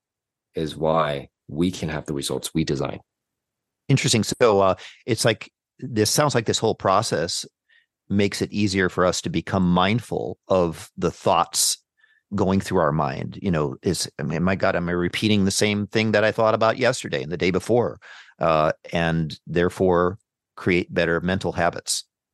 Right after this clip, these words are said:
Speaker 1: Yeah, and if you ask a lot of successful entrepreneurs, whether they're good teachers or not, they'll say consistency is the key. Well, consistency in what, right?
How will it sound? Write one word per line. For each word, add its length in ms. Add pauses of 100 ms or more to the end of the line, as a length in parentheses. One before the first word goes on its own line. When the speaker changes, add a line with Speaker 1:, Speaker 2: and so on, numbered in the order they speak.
(840)
Speaker 1:
Yeah, 260
and 120
if 120
you 80
ask 240
a 60
lot 240
of 220
successful 460
entrepreneurs, 600
whether 240
they're 160
good 240
teachers 420
or 100
not, 360 (320)
they'll 160
say 180
consistency 720
is 160
the 80
key. 240
Well, 160
consistency 720
in 160
what, 300 (380)
right? 220